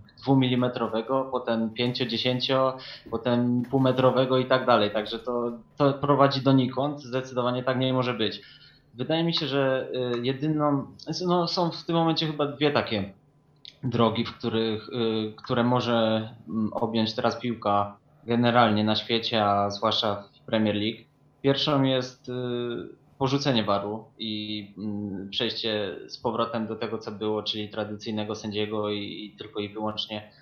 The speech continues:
decyzji z-, zgodnych z jego punktem widzenia i jego intuicją.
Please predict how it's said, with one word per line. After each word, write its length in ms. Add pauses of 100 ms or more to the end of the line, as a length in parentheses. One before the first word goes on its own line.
(300)
decyzji 680
z-, 300
zgodnych 500
z 200
jego 560
punktem 320
widzenia 440
i 120
jego 200
intuicją. 680